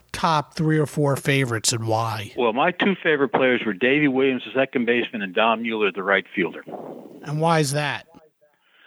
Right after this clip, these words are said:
Speaker 2: Uh, one, because the first time I ever went to a game, uh, my dad, uh, put us, uh, in the, like, second row right by the right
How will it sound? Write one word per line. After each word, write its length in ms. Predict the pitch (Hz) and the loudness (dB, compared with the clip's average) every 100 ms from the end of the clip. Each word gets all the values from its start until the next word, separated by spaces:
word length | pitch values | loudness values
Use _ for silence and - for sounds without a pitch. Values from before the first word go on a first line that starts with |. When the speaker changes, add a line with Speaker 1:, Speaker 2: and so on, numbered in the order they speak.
| - - | -20 -8
Speaker 2:
Uh, 240 | - 113 104 | 0 2 2
one, 320 | 104 135 151 | 2 2 2
because 380 | 143 - 131 123 | 0 2 0 0
the 60 | 110 - | -4 0
first 220 | 147 - | 0 0
time 180 | 139 131 | 0 2
I 40 | |
ever 160 | 120 117 | 2 2
went 260 | 127 147 | 0 0
to 140 | - 104 | 0 0
a 40 | |
game, 340 | 90 98 107 - - - _ | 2 0 0 -4 -20 -20 _
uh, 80 | 113 | -2
my 240 | 113 123 131 | 2 2 2
dad, 520 | 113 135 147 123 113 | 0 2 2 0 0
uh, 80 | 110 | -2
put 240 | - 135 | 2 0
us, 200 | 113 - | 0 0
uh, 240 | 110 107 101 _ _ _ _ _ | 2 2 -2 _ _ _ _ _
in 220 | 123 110 | -2 0
the, 160 | 107 104 | 0 0
like, 220 | 107 98 - | 0 -2 -4
second 360 | 147 143 143 127 | -4 -2 -2 -2
row 260 | 135 131 120 | 0 0 0
right 240 | 120 120 | 0 0
by 160 | 131 120 | 0 0
the 80 | |
right 220 | 113 127 | 0 -2